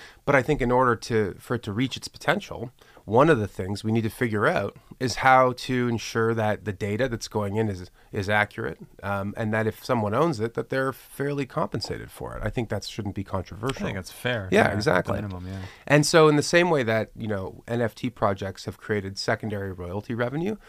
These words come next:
Speaker 1: we can tokenize I P, and so that every time it is used by a model, it can create an attribution to the creator and make a payment,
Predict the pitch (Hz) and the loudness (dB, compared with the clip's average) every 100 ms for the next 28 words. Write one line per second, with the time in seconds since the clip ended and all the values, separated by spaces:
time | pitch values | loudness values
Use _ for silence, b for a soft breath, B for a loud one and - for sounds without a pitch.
0 | B B 131 135 - 143 156 135 113 104 | B B 0 2 2 2 2 2 2 -2
1 | - 104 104 - - 107 226 - b b | -4 -2 -2 -6 -8 -6 -6 -10 b b
2 | b 117 113 127 113 110 123 131 - 110 | b -4 0 0 2 2 2 0 -2 0
3 | 107 104 101 95 92 - - 113 101 107 | 0 0 -2 -4 -8 -12 -8 -4 -2 -2
4 | 170 - - 101 98 95 98 139 196 - | -6 -10 -8 -6 -4 -4 -4 -4 -4 -10
5 | b b 113 127 117 110 101 - _ - | b b -2 0 0 0 -4 -12 _ -20
6 | - - - 117 107 101 - 98 104 - | -20 -10 0 2 2 0 2 2 2 -2
7 | 180 143 113 101 110 170 135 135 143 - | -6 -6 -8 -4 -4 -2 -4 -4 -8 -8
8 | 98 - | -8 -8